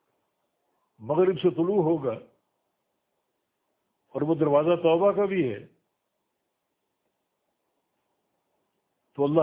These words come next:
رب العزت سورج کے مغرب سے طلوع ہونے کے بعد اس دروازے کو بند کر دے گا، مانا اب توبہ کا دروازہ مسدود ہو چکا۔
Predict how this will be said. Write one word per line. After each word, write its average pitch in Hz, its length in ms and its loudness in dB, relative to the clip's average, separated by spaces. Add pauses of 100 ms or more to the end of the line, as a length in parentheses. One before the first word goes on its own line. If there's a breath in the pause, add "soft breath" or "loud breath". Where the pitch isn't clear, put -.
رب 139 100 -4
العزت 135 500 -6 (1300)
سورج 147 360 -4 (100)
کے 139 160 0
مغرب 147 300 0
سے 147 160 -4
طلوع 139 220 -4
ہونے 127 240 -4
کے 117 180 -4
بعد 127 200 2 (1120)
اس 123 180 -10
دروازے 120 340 -4
کو 123 180 -6
بند 113 140 -8
کر 98 160 -12
دے 95 120 -14
گا، - 140 -20 (880)
مانا 123 300 -4
اب 123 180 -4
توبہ 135 280 2
کا 135 160 -4
دروازہ 127 340 -4
مسدود 156 380 -2
ہو 156 180 0
چکا۔ 110 200 -10